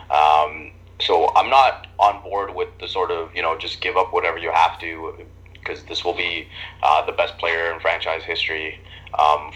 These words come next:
f-, for one season. So, um, I'm still sort of on the fence in terms of what the deal might look like. I know Zach Lowe sort of suggested a DeRozan,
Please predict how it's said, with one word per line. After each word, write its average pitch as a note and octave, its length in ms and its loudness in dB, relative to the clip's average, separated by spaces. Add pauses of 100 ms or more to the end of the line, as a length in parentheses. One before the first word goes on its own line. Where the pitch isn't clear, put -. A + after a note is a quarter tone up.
f-, - 80 -12 (200)
for F2+ 200 4
one F#2 260 -4
season. F2 420 -6 (220)
So, D#2+ 540 2 (340)
um, D#2 560 2 (340)
I'm A2 140 2
still C3+ 280 2
sort A#2+ 160 0
of G2 80 -2
on G#2 180 6
the G#2 80 -4
fence G2 340 -6
in F#2 80 -16
terms F2+ 300 -10
of E2 240 -8 (680)
what - 240 0
the F#2+ 80 -4
deal F2 380 -2
might F2+ 220 0
look F#2 220 -2
like. G2 340 0 (380)
I F2 80 0
know F2+ 460 2
Zach F2 300 0
Lowe F2 400 -6
sort F2+ 300 -6
of F2 80 -10
suggested F2+ 500 -6
a E2+ 100 -6
DeRozan, E2+ 800 -2